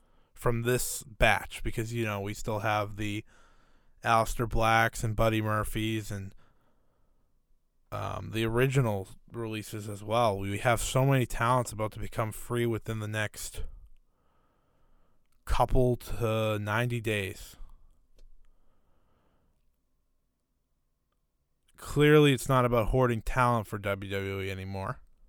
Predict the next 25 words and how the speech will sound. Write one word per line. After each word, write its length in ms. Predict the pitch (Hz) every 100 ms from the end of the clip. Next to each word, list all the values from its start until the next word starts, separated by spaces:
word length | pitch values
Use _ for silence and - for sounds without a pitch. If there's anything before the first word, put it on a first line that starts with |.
| - - - _ _ _ _ _ _ _ _ _ _ _ _ _ _ _ _ _ _ -
And 120 | 110
I'm 140 | 107
just 140 | 113 113
hoping 280 | 123 120 131
this 220 | 131 -
is 80 | 135
it. 200 | 156 - - - - -
I'm 160 | 107
just 200 | 107 110
hoping 380 | 117 120 131 123
this 200 | 120 -
is 100 | 123
it 160 | 123 113
for 140 | -
the 100 | 117
releases. 800 | 120 120 117 107 117 110 101 - - - _ _ _ _ _ _ _ _ _ -
We 120 | 110
could 140 | 107 104
stop, 460 | - 120 120 110
people 240 | - 120 117
could 120 | 113
stop 200 | - 113
losing 380 | 110 123 123 135
their 160 | 127
jobs. 640 | 113 107 98 95 104 -